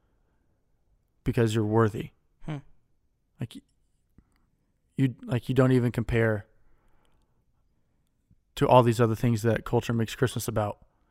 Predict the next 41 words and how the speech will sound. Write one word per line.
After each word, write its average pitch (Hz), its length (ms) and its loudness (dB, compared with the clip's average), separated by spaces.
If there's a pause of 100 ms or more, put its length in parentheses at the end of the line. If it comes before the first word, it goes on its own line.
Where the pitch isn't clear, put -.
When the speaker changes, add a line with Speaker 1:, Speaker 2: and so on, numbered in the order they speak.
(140)
Speaker 1:
Have 147 80 4
you 143 80 8
ever 139 80 6
heard 139 100 6
the 127 60 2
phrase, 123 540 2
um, 117 200 -2
"It's - 120 -4
like 120 160 0
holding 123 220 0
a 110 60 -4
candle 117 340 -2
to - 120 -8
the 110 80 -6
sun"? 113 340 -2 (640)
Speaker 2:
Yes. 139 360 -10 (1700)
Speaker 1:
When 131 160 2
I, 127 220 6
I - 20 6
think, 143 280 2
I 135 80 2
think 165 160 4
that's 139 180 6
a 123 40 2
weird 117 240 4
phrase, 117 280 2
but 120 120 -2
then 123 80 2
I 120 120 4
imagine, 113 360 2
like, 110 220 -2
if - 100 -10
I 117 80 2
stuck - 300 -2
a 123 60 -8
candle 117 320 -2
in 107 60 -2
front 120 200 -2
of 110 60 -2
the 107 60 -4
sun, 110 380 -2